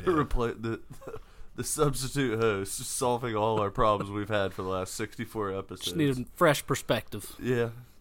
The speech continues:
Speaker 1: I like it. I feel really good about this this
Speaker 2: Yeah.
Speaker 1: morning.
Speaker 2: Uh, do you feel bad for Arms yet?
Speaker 1: Who?
Speaker 2: Uh, uh, uh, uh, that guy, Aaron Arms.
Speaker 1: Oh, w-, w-,
Speaker 2: Nah.
Speaker 1: what on that guy?
Speaker 2: No.
Speaker 1: No. No, I don't.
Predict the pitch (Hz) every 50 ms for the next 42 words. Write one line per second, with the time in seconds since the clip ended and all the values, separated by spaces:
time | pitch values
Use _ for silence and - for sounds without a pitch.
0 | - - 156 208 233 240 247 254 320 - - - - - - - - - - -
1 | - - - - 147 123 110 104 104 110 110 117 127 135 143 175 160 127 104 95
2 | 95 92 90 - 98 92 - - 101 - - 101 101 98 95 92 92 90 87 -
3 | - - - - - - - - 147 160 - - 123 - - - 147 131 147 180
4 | 202 - - 233 220 156 131 123 123 139 143 143 - 123 113 117 127 131 127 127
5 | 131 135 135 139 139 - - - - - - - - - - - - - - -
6 | - 143 190 277 311 - - - - - - 110 120 - - - - - 104 -
7 | - - - - - - - - - - - 117 107 104 107 120 113 98 107 117
8 | 107 90 82 82 90 - - - - - 107 107 98 90 85 87 92 - - -
9 | - - 98 92 87 90 90 - - - - - - - - - - - - -
10 | - - 143 143 143 143 139 - - 143 151 143 147 - - 160 165 - - -
11 | 156 175 190 190 190 180 190 202 220 208 202 247 262 262 254 247 - - - -
12 | - 147 156 190 294 339 349 370 403 403 381 381 381 359 - - - - 95 92
13 | 90 85 82 - - - - - - - - - - - - - 127 - 180 170
14 | 170 151 151 147 131 92 80